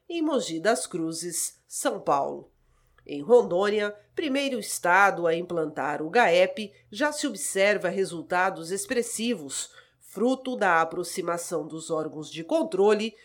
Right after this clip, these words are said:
e do aprofundamento da colaboração entre Estado e municípios. Deste modo, a gestão estadual assumiu a coordenação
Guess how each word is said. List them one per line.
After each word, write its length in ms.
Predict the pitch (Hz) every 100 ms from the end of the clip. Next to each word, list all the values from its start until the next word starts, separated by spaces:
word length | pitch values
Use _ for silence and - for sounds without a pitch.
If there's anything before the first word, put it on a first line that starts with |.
| _ -
e 120 | 330
do 200 | 240 147
aprofundamento 1200 | 175 226 233 226 220 202 180 147 160 208 214 202
da 160 | 170
colaboração 1040 | 151 - 156 160 160 196 202 - 175 165 165 - _
entre 320 | 147 143 -
Estado 720 | 285 - - 247 254 269 277 -
e 140 | - 311
municípios. 960 | 262 247 214 - 180 - - - - - _ _ _
Deste 380 | - 131 - 262
modo, 560 | 185 185 208 196 214 _ -
a 120 | 165
gestão 540 | 170 170 - 233 240
estadual 720 | 226 - 196 147 147 175 202
assumiu 580 | 190 185 - 160 170 220
a 120 | 180
coordenação 1080 | 160 214 226 208 208 190 151 - 190 214 -